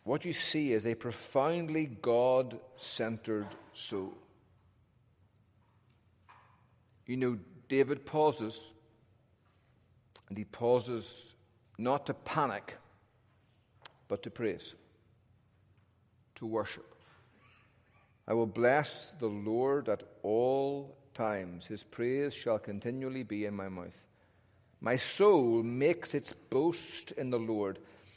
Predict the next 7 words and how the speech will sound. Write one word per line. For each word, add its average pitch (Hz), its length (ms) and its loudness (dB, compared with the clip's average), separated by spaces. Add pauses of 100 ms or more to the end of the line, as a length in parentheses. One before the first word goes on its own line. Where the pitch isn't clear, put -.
(240)
Let 147 240 6
the 135 140 12
humble 170 580 2
hear 156 720 2
and 123 600 -4
be 117 560 -4 (640)
glad." 90 500 -6